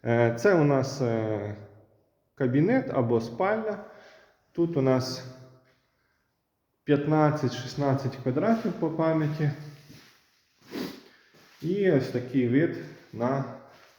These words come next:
власну земельну ділянку. Тобто видно буде паркомісце, видно оцю сосну. Ну і вісім метрів до паркану, по суті,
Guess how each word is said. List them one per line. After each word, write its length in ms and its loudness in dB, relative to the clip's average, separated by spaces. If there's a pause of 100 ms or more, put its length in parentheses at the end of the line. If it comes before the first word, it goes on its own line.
(1080)
власну 480 -2
земельну 540 0 (280)
ділянку. 680 -4
Тобто 340 -4
видно 300 0 (880)
буде 440 -2 (280)
паркомісце, 880 -2 (1120)
видно 480 2
оцю 260 -4
сосну. 640 -2 (800)
Ну 240 -6 (120)
і 20 0 (260)
вісім 400 0
метрів 420 0
до 100 0
паркану, 560 -2
по 160 -6
суті, 420 -8